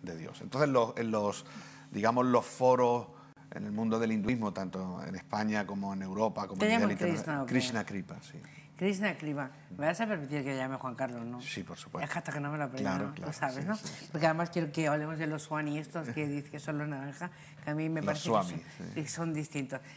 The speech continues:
Speaker 2: ¿Me dejas que haga una pausa y enseguida
Speaker 1: Claro,
Speaker 2: volvemos
Speaker 1: por
Speaker 2: y entramos
Speaker 1: supuesto.
Speaker 2: a hablar de Diwali? Ana,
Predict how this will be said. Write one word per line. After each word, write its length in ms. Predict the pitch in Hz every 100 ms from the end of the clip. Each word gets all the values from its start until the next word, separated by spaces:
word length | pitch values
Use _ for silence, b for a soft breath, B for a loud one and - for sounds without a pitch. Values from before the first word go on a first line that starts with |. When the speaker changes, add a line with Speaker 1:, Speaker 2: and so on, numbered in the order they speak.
| B 160
Speaker 2:
¿Me 80 |
dejas 220 | 190 269 320
que 40 |
haga 120 | 349 294
una 180 | 226
pausa 320 | 180 202 202 185
y 80 |
enseguida 280 | 175 175 170
Speaker 1:
Claro, 160 | 165 165
Speaker 2:
volvemos 320 | 165 175 170
Speaker 1:
por 120 | 170
Speaker 2:
y 80 | 170
entramos 340 | 160 160 160
Speaker 1:
supuesto. 60 | 165
Speaker 2:
a 40 |
hablar 200 | 160 151
de 80 | 147
Diwali? 400 | 139 139 185 262 B B B
Ana, 300 | 220 208